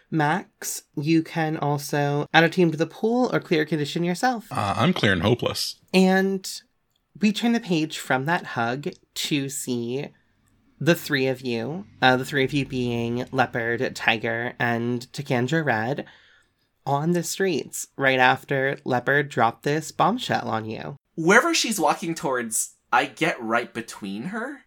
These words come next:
Speaker 3: and wherever she's walking towards.
Speaker 1: Perfect. Yeah, you're still in the streets. Like, you're not even remotely close to where you're going.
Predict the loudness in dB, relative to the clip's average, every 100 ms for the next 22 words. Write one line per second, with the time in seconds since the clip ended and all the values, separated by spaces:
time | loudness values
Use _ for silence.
0 | _ _ _ _ -4 -2 -2 -6 -8 -4
1 | -2 0 -2 -6 -4 -4 -4 -12 -14 -14
2 | -8 -8 -8 _ _ _ -2 -2 0 -2
3 | 0 4 4 4 4 4 2 2 -2 0
4 | 2 2 2 0 -2 0 0 0 -4 -2
5 | -4 -4 -2 -2 0 2 2 0 -4 -8